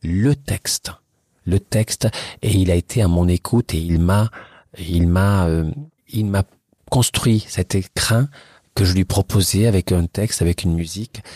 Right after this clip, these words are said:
et je lui ai fait entièrement confiance et je, je, j'en suis très heureux. Et, euh, et, et justement, c'est, il a fait les choses avec beaucoup de, de finesse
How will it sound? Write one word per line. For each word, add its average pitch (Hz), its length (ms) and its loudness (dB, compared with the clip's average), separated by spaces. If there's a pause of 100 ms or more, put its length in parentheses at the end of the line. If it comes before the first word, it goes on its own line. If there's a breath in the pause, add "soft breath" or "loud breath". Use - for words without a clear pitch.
(260 loud breath)
et 98 200 2
je 87 140 2
lui 82 140 2
ai 87 40 2
fait - 140 -4
entièrement 87 440 2
confiance 98 540 -2
et - 80 0
je, 82 140 0 (340)
je, - 220 -16
j'en - 300 -10
suis - 180 -12
très - 240 -2
heureux. 87 400 2 (460 loud breath)
Et, 101 260 0
euh, 85 380 2
et, 92 680 2
et 92 60 -2
justement, 98 580 0
c'est, - 180 -4
il 95 640 -6
a 98 80 -4
fait - 160 -8
les 95 120 -2
choses 107 280 2
avec 87 220 2
beaucoup 101 500 -2
de, 82 380 2
de 85 180 0
finesse 92 640 -2